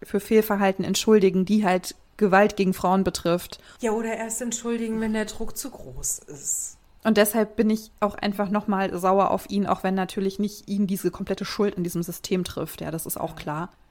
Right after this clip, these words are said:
Speaker 1: Aber ich möchte von diesem Mann jetzt auch wirklich nichts mehr hören. Ich finde, der gehört gecancelt. Ich
Speaker 2: Der
Speaker 1: möchte
Speaker 2: wird
Speaker 1: nicht, dass der noch
Speaker 2: irgendein neues
Speaker 1: Aufmerksamkeit
Speaker 2: Lied
Speaker 1: bekommt.
Speaker 2: rausbringen und Britney wieder als Lügnerin darstellen,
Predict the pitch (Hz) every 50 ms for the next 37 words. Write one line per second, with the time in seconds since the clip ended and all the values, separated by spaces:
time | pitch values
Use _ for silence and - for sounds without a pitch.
0 | _ _ _ - 214 214 190 196 202 - 214 - - 214 208 220 220 - - -
1 | 254 - - 226 208 190 202 190 190 190 190 196 202 208 208 208 - 202 - -
2 | - 220 - - 247 240 - - 214 208 202 - - - - - 208 208 220 185
3 | 214 233 262 254 220 202 294 294 - - - - - - - 214 - - 226 233
4 | 233 190 202 202 196 220 202 208 202 - 214 202 - - 226 208 214 233 - -
5 | 240 240 240 - - - - - 208 202 208 226 202 - 202 214 233 226 226 -
6 | 247 254 254 220 233 240 240 220 226 240 240 202 202 220 247 - 285 277 254 196
7 | 220 202 190 - - 175 170 175 180 196 - - 180 175 180 190 202 233 240 247
8 | 247 - - 180 185 190 190 190 - - - 180 180 180 - 185 170 160 160 165
9 | 170 160 151 147 147 147 - - 196 220 214 254 240 226 220 214 208 196 185 175
10 | 175 175 - - - 165 160 160 160 160 160 160 156 156